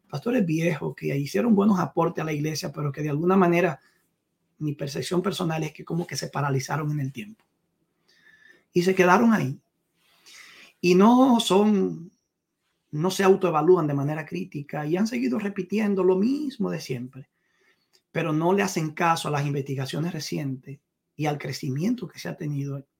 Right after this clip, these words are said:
en la comprensión de muchas cosas. Así que percibí, como en, en otros casos, un problema real que está trayendo mucha división, mucho antagonismo en muchas personas. Yo, por ejemplo, presentaba un tema en, en un simposio de Chile hace un tiempo,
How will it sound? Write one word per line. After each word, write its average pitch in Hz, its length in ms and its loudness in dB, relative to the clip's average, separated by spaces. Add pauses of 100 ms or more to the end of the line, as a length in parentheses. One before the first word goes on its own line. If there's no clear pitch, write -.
(120)
en 151 100 -8
la 147 100 -8
comprensión 143 520 -4
de 139 80 -4
muchas 135 340 -8
cosas. - 320 -14
Así 214 160 -4
que 208 260 4 (800)
percibí, 185 640 4
como 165 240 -2
en, 147 200 -4
en 147 100 -6
otros 196 300 -4
casos, 196 440 -2
un 170 140 -6
problema 180 480 0
real 196 560 -4 (720)
que - 120 -6
está 151 180 -8
trayendo 185 420 4
mucha 165 380 0
división, 156 840 -2 (960)
mucho 151 340 -4
antagonismo 160 640 -2
en 156 80 0
muchas 151 260 -6
personas. 151 640 -6 (200)
Yo, 190 120 0
por 220 120 -2
ejemplo, 202 300 0
presentaba 160 540 -2
un 165 100 -2
tema 160 400 -4
en, 147 140 -16
en 139 260 -10
un 143 140 -6
simposio 156 420 -6
de 139 140 -4
Chile 156 320 -4
hace 139 160 -8
un 139 100 -2
tiempo, 160 460 -6